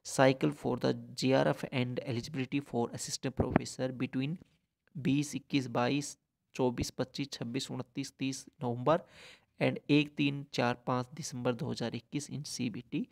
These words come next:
mode। तो ये आपका सीरियल नंबर है, ये आपका सब्जेक्ट कोड है, ये यहाँ पे डेट रहेगी सब्जेक्ट नेम के साथ में, और ये एग्जाम डेट है, ये शिफ्ट, अ,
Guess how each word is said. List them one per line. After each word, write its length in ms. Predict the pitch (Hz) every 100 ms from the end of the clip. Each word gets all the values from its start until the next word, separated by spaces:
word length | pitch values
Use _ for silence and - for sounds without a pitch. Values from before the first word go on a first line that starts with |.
| - - _ _ 135
mode। 320 | 120 - - _ _ _ _ _ _ _ _ _ _ _ _ _ - _ _ _ _ _
तो 440 | - 131 127 131 - 135
ये 380 | 120 160 - -
आपका 300 | - - 143
सीरियल 280 | - 120 123
नंबर 240 | 127 139
है, 260 | 127 160 143
ये 100 | 127
आपका 200 | - 131
सब्जेक्ट 580 | - 117 143 143 _ - -
कोड 280 | 127 131 131
है, 340 | - 160 - _ _ - - _ -
ये 100 | 143
यहाँ 200 | 139 127
पे 140 | 135 135
डेट 360 | 127 131 139
रहेगी 380 | 147 123 131 143
सब्जेक्ट 380 | 147 127 139 -
नेम 280 | 123 123 123 - _ _
के 80 | -
साथ 200 | - 127 -
में, 200 | 147 170 -
और 120 | 131
ये 80 | 120
एग्जाम 300 | 113 123 117
डेट 240 | 127 131
है, 180 | - 147
ये 100 | 131
शिफ्ट, 380 | - - _ -
अ, 40 | -